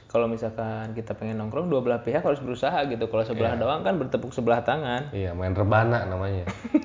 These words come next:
Speaker 1: <laughs>
Speaker 2: Kalau tepuk sebelah tangan tuh main rebana.
Speaker 1: Kita jangan terlalu baper kalau satu saat, "Duh, maaf, gua nggak bisa dateng." Ya
Speaker 2: Hmm.
Speaker 1: udah, jangan jadi pundung, "Udah, nggak usah diajakin lagi dia, kemarin aja diajakin, nggak dateng." Jangan.
Speaker 2: Ya, jangan kayak gitulah, gitu.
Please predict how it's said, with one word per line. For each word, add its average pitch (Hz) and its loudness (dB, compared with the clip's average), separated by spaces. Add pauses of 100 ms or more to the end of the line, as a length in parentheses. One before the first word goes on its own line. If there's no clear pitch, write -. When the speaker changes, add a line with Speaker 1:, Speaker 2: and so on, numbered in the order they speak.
Speaker 1:
<laughs> 311 2
Speaker 2:
Kalau 104 0
tepuk 101 -2
sebelah 101 0
tangan 101 2
tuh 113 0
main 117 0
rebana. 92 -4 (1400)
Speaker 1:
Kita - -2
jangan 135 2
terlalu 120 -2
baper 120 -2 (280)
kalau 98 -4
satu 98 -8
saat, 98 -4 (480)
"Duh, 139 -2
maaf, 131 -6
gua 139 -4
nggak 127 -8
bisa 110 -10
dateng." 110 -6 (440)
Ya 190 -4
Speaker 2:
Hmm. 180 2
Speaker 1:
udah, 170 2 (140)
jangan 123 -2
jadi 123 -2
pundung, 123 -2
"Udah, 156 -6
nggak 110 -10
usah 123 -6
diajakin 123 -6
lagi 139 -4
dia, 175 -2
kemarin 110 -6
aja 110 -4
diajakin, 113 -2 (360)
nggak 110 -6
dateng." 117 -4 (180)
Jangan. 104 -6
Speaker 2:
Ya, 92 -2 (140)
jangan 80 -8
kayak 82 -10
gitulah, 85 -4 (140)
gitu. - -14